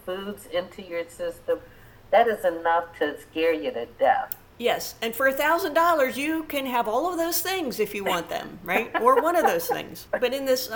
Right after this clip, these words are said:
Speaker 2: article I read, it said that C N N, uh, did a report where two people claimed that their stomachs became paralyzed. That's that gastroparesis.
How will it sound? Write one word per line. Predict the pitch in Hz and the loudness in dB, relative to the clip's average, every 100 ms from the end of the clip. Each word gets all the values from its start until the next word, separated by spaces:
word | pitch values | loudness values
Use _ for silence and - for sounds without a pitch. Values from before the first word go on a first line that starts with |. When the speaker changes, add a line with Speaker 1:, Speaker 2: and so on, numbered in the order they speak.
| 208 | -2
Speaker 2:
article | 208 220 220 220 | 2 2 2 0
I | |
read, | 220 180 165 165 - - | 0 0 -2 -4 -12 -10
it | 190 | -4
said | 214 | -4
that | 202 180 | -4 -4
C | - 240 | -4 -2
N | 254 | 0
N, | 240 233 226 - | 0 -2 -4 -2
uh, | 202 | -2
did | 190 208 | 0 -2
a | |
report | 214 214 175 160 165 - - - - - - - | 0 -4 -4 -6 -6 -10 -20 -20 -20 -20 -20 -20
where | 175 208 196 196 190 | -4 -2 0 0 0
two | 185 247 247 | -2 -10 -8
people | 247 240 226 | -8 -8 -8
claimed | 226 214 214 202 | -4 -2 -2 -4
that | - | -6
their | 185 | -8
stomachs | 180 - 202 202 175 170 - | -8 -4 -4 -2 -6 -8 -10
became | - 196 - 190 185 | -10 -12 -6 -6 -6
paralyzed. | 175 180 185 165 139 135 143 | -6 -4 -2 -2 -4 -4 -8
That's | 180 185 - | -4 -4 -4
that | - 165 - | -4 -4 -4
gastroparesis. | 175 170 170 160 156 165 156 160 139 143 - | -4 -4 -4 -10 -8 -10 -8 -10 -10 -12 -14